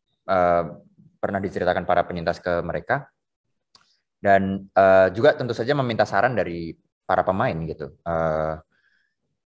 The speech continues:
para pemain adalah orang yang akan me-, mendeliver karakter-karakter ini, dan bisa jadi gestur dialog maupun, maupun perilaku dari karakter yang saya tulis di skrip itu,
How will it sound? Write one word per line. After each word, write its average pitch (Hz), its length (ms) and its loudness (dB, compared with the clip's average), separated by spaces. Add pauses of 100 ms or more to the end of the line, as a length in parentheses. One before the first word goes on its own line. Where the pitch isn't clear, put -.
(160)
para 104 240 4
pemain 131 480 2 (240)
adalah 107 320 4
orang 143 240 2
yang 113 80 -4
akan 127 400 -2 (720)
me-, 107 360 -2 (120)
mendeliver 104 400 -2
karakter-karakter 95 800 -2
ini, 82 400 -10
dan 82 240 -8 (560)
bisa 107 240 0
jadi 110 560 0 (960)
gestur 98 400 -4
dialog 95 480 4
maupun, 87 720 -2
maupun 87 560 -2
perilaku 104 800 -2
dari 90 160 -4
karakter 92 400 0
yang - 20 -12
saya 95 140 -4
tulis 101 240 -8
di 104 80 -8
skrip - 480 -4
itu, 180 480 -2